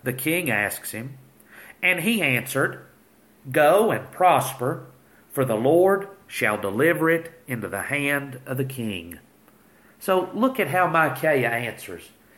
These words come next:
He does just exactly like he was told. Now, you can say, "Well, he was," but he's not. He's following the directive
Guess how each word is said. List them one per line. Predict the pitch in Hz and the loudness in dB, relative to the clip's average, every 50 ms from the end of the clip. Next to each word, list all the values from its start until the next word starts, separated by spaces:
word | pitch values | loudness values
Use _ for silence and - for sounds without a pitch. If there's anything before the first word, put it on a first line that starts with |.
| _ _ | _ _
He | - 220 233 180 | -6 -6 -2 0
does | 135 123 113 113 135 190 196 - - - - - _ - | 2 2 4 4 2 2 0 -6 -14 -20 -20 -20 _ -6
just | 123 120 123 - | -6 -6 -6 -6
exactly | 107 87 - 90 87 82 - - 101 95 | -12 -10 -4 -2 -2 -2 -2 -2 -4 -2
like | 95 104 104 - - | 0 -2 -2 -2 -4
he | 120 123 127 | -4 -2 -2
was | 135 131 131 | -2 -4 -4
told. | - 139 147 156 147 127 107 104 - - - - - - - - - | -8 -8 -6 -4 -4 -6 -6 -8 -10 -16 -20 -20 -20 -20 -20 -12 -4
Now, | - 175 175 170 170 - - - - - - - - _ - - | 0 2 4 2 2 0 -4 -12 -18 -20 -20 -20 -20 _ -10 -6
you | 151 143 | -6 -4
can | 131 127 117 | -4 -4 -6
say, | 113 - 120 110 104 | -2 -2 0 0 0
"Well, | 95 101 101 101 101 95 | 0 0 0 0 0 -2
he | 85 123 127 | -2 -2 -2
was," | 117 107 98 - - - - _ _ - 117 127 139 135 - | -2 -2 -4 -6 -12 -18 -20 _ _ -14 -10 -10 -10 -8 -6
but | 139 127 147 170 - - | -2 0 2 2 0 0
he's | 165 170 147 131 143 | -4 -4 -4 -4 -2
not. | 170 180 156 113 92 95 117 135 - - - - _ _ _ _ _ _ - | 0 2 2 4 4 2 0 -2 -6 -12 -20 -20 _ _ _ _ _ _ -4
He's | - 160 202 202 - - | -2 0 0 0 -2 -4
following | - - 143 139 139 143 143 147 151 156 160 151 127 | -2 2 4 4 4 4 4 2 0 -2 -4 -4 -2
the | 120 113 | -2 -2
directive | 107 113 110 110 131 151 147 127 135 - - 139 170 175 - | 0 0 0 2 4 2 2 2 -2 -4 -4 -4 -4 -4 -8